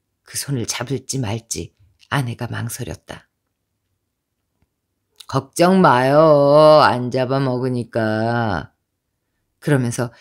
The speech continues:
자기 손을 잡으라고 채근했다. 아내가 바르르 떠는 손을 도리 없이 내밀자 장호가 그 손을 와락 낚아챘고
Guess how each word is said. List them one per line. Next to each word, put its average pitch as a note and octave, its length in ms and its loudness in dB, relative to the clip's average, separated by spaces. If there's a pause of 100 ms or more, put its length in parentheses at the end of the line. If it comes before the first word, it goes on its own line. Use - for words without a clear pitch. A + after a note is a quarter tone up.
(140)
자기 C3 240 -6
손을 C3 260 -4
잡으라고 A#2+ 460 -8
채근했다. B2 720 -10 (720)
아내가 D3 380 0
바르르 D3 460 -2
떠는 D3+ 340 0
손을 C3+ 480 -6
도리 C#3 260 -2
없이 B2+ 480 -6
내밀자 B2+ 720 -6 (420)
장호가 B2 420 -8
그 - 140 -16
손을 B2+ 340 -6
와락 B2 380 -2
낚아챘고 - 800 -8